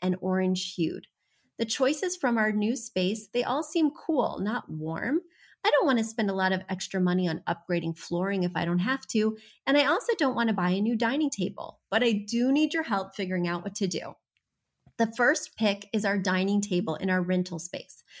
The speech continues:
so you can ignore that flooring. The second pick is an inspiration kitchen look. I like the white cabinets, gray quartz countertops, and darker wood look flooring.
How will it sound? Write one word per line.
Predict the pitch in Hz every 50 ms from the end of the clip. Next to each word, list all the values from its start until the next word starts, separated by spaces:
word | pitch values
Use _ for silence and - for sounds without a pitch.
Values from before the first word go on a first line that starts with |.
| - -
so | - - 277
you | 277 277 285
can | 277 - 294 262
ignore | 233 220 202 220 185 190 185 185 185 185
that | 180 175 180 170 - - -
flooring. | - - 175 170 160 69 - - - - - - _ _ _ _ _ _ _ _ - _ _ _
The | - 220
second | 202 - - - - 247 294 415 - 370 269 208 -
pick | - 196 175 180 - -
is | - 190 175
an | 190 175 180 - -
inspiration | 208 220 220 - - - 240 196 185 196 196 - 220 208
kitchen | 208 - - 320 - - 247 214
look. | - - - - - - - _ _ _ - - - - - _ -
I | 214 220 254
like | 311 349 302 269 269 -
the | 233 220
white | 190 202 214 - -
cabinets, | - 208 202 202 180 202 196 196 196 - - -
gray | - - 170 180 190 202 226
quartz | 226 - - - 240 240 233 -
countertops, | - - 214 190 185 185 185 190 185 180 180 180 - -
and | 196 190 185 180
darker | 175 180 165 175 190 202 - 247 240 226
wood | 214 175 160 170 175 175 170 165 160
look | 175 170 170 -
flooring. | - - - - 180 175 170 175 170 160 - - - 208